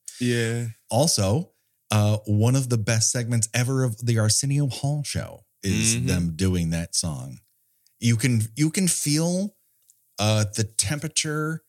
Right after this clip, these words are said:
Speaker 2: and the vibe of the country switch. It's so fucking cool that anyone watching it would go, "I wanna know everything about everyone on that stage."
Speaker 1: Mm-hmm.
Speaker 2: That's how fucking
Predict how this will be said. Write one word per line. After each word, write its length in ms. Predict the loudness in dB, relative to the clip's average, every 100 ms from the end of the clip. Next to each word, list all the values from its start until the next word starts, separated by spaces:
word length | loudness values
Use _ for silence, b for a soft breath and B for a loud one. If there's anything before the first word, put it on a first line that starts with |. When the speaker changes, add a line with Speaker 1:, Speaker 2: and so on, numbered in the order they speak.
| _ _ _
Speaker 2:
and 140 | 0 2
the 60 |
vibe 400 | 2 0 0 2
of 100 | 0 0
the 80 |
country 500 | 0 0 0 0 0
switch. 800 | 0 0 0 -2 -4 -4 -6 -4 -4
It's 200 | -2 0
so 320 | 0 -2 -2
fucking 600 | -2 -2 -4 -2 -2 -2
cool 580 | 0 0 2 0 -2 -8 B B B
that 240 | -4 -4 0
anyone 520 | 0 2 2 2 2
watching 440 | 2 2 0 0 -2
it 120 | -4
would 140 | -6
go, 300 | -4 -4 -6 -12 _ -2
"I 120 | 0
wanna 300 | 2 2 4
know 240 | 4 2 0
everything 400 | 0 2 2 2
about 220 | 0 -4 -2
everyone 540 | 2 4 4 4 2 0
on 200 | 0 0
that 240 | 0 -2 -4
stage." 500 | -4 -6 -8 -6 -6
Speaker 1:
Mm-hmm. 540 | -6 -4 -4 -4 -6 -8 -2
Speaker 2:
That's 200 | 0 2
how 120 | -2
fucking 600 | -2 -4 -4 -4 -4 -6